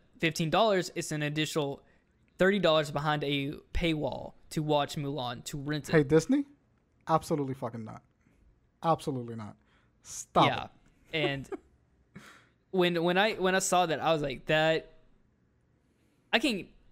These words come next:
Speaker 1: kinda get behind the renting of it if it was, like, through, like, Fandango." So Fandango, I, I use Fandango.
Speaker 2: Mm-hmm.
Speaker 1: It, it just, you're just renting movies.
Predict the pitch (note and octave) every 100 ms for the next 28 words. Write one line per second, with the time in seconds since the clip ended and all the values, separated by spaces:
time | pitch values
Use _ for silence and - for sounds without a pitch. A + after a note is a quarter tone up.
0 | _ - F#3 A3+ A#3+ B3 A#3+ B3 B3+ B3+
1 | A#3+ - F3+ F3+ E3 D#3 C#3 - _ B2
2 | D3+ F3 F#3+ A#3 G#3+ G#3+ A3+ - - -
3 | - _ _ _ _ _ _ _ _ G3+
4 | G#3 G#3 G3+ G3 G3 - E3 D3 E3+ D#3+
5 | D3+ C#3+ D#3 C#3+ C3+ C3 B2+ - - -
6 | _ _ _ _ - E3 F3+ F#3 F#3 G#3
7 | G3+ G#3 F3 E3 E3+ E3 F3 D#3+ D#3 D3
8 | C#3 C3 - D#3+ D#3+ - E3 C#3+ D3+ E3
9 | - F3+ E3+ E3+ C#3+ E3+ E3+ E3+ D#3 C#3
10 | B2+ A#2 B2 -